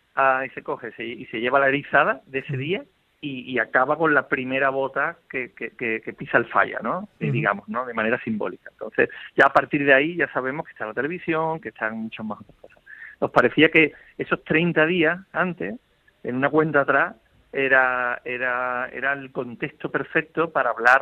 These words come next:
Speaker 1: de, de, de precisamente de eso, ¿no? De, de ese sacrificio y de ese esfuerzo, a veces, mm, sobrehumano, que hacen gente con un talento increíble, ¿no? Entonces, pues está también nuestro Diego, mariscador también,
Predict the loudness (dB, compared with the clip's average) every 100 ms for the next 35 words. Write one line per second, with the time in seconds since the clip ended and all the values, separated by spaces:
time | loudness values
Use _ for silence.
0 | 2 -2 -2 -4 -6 -8 _ -16 -16 _
1 | -20 -16 -12 -10 -8 -10 -10 -8 -6 -4
2 | -8 _ _ -8 -4 0 2 0 -2 -4
3 | 0 0 0 -2 -2 4 4 6 2 2
4 | -4 _ _ _ -4 2 4 4 2 2
5 | 2 0 -2 -2 -2 0 -2 -2 2 4
6 | 4 6 6 6 0 -6 _ _ 0 0
7 | 0 -2 -2 -2 -6 -10 -10 -10 -8 0
8 | 2 2 0 2 2 2 2 4 6 6
9 | 4 0 -4 -4 -4 -6 -14 -20 _ -8
10 | -6 4 2 2 -16 2 6 6 4 4
11 | 4 4 _ _ -8 -6 -4 -6 -4 -4
12 | -6 -6 -4 0 2 0 -4 -4 -4 -4
13 | -2 0 0 -2 -6 -4 -8 -8